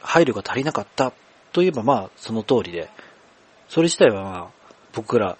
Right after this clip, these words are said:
作る側の落ち度ではあるんですけれども、作り手が弱者を笑い物にしようっていう意図なんて、正直あるわけないように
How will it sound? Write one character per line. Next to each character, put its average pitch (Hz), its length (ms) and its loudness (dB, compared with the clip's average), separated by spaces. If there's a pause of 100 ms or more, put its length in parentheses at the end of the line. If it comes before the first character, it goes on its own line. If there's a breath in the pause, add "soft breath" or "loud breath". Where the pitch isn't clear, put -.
(160)
作 - 220 -2
る 117 80 2
側 113 180 4
の 113 160 -4
落 143 200 0
ち 104 40 -10
度 101 80 -6
で 92 60 -8
は 85 220 -6 (380)
あ - 100 4
る 131 120 0
ん - 20 -10
で - 80 -12
す - 100 -16
け 87 100 -10
れ 87 60 -10
ど 90 80 -20
も、 90 260 -12 (800 loud breath)
作 - 240 -4
り 202 140 -4
手 202 140 4
が 180 140 8
弱 - 340 -4
者 131 180 2
を 101 100 -2
笑 117 260 0
い - 20 -4
物 127 260 -2
に 127 80 -8
し - 280 0
よ 147 160 2
う - 20 -8
っ - 40 -10 (520)
て 107 100 -6
い 95 220 -6
う 95 60 -10
意 117 120 -10
図 92 380 -6
な 92 120 -12
ん 90 60 -18
て、 90 440 -8 (920 loud breath)
正 - 180 -8
直 117 260 2
あ 127 40 4
る 156 80 6
わ 143 120 4
け 95 260 -4 (560)
な 143 200 0
い 156 80 -2
よ 120 120 -2
う 95 40 -6
に 87 180 -12